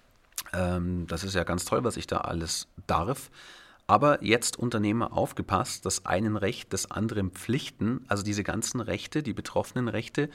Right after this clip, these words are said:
müssen natürlich von euch, wenn ihr Daten verarbeitet, auch umgesetzt werden. Also ihr müsst auch Auskunft geben können, wenn jemand anfragt und müsst das auch tun. Ähm, und ein ganz wichtiger Punkt,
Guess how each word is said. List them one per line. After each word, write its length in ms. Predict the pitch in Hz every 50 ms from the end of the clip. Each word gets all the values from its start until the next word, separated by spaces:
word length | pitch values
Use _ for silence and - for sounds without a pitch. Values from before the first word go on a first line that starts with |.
| - - - - - -
müssen 320 | - 120 147 - - 170 147
natürlich 600 | 123 104 - - - 113 117 127 147 170 - - - - _ _ _
von 220 | - - 98 92 -
euch, 440 | - 87 85 98 135 160 - - -
wenn 140 | 92 90 90
ihr 120 | - 92
Daten 320 | - - - - - - -
verarbeitet, 560 | - - - - - - - - - - -
auch 120 | - -
umgesetzt 680 | - - 151 175 190 156 107 - - 82 - - - -
werden. 300 | - - - - - - -
Also 240 | - - 87 80 -
ihr 140 | - - 90
müsst 440 | 90 87 95 120 143 - - - -
auch 220 | - - - - -
Auskunft 540 | - - 117 - - - - - 127 - -
geben 240 | - 123 123 131 127
können, 360 | - - 123 127 127 127 113
wenn 160 | 87 90 90
jemand 460 | 90 85 87 85 85 90 101 113 - -
anfragt 500 | - - - - - - - - - -
und 120 | - 90
müsst 240 | 90 87 - - -
das 120 | - - -
auch 220 | - - - -
tun. 400 | - - - - 123 - - - - - - - - - - - - - - - - - - - - -
Ähm, 680 | 92 95 90 90 87 87 90 90 90 87 85 87 92 - - - _ _ _ _ _ _ - _ _ - - _
und 260 | 104 120 113 - -
ein 120 | 107 104
ganz 300 | 98 98 90 104 - -
wichtiger 300 | 135 - - 131 131 127
Punkt, 420 | 123 - 131 139 156 156 - -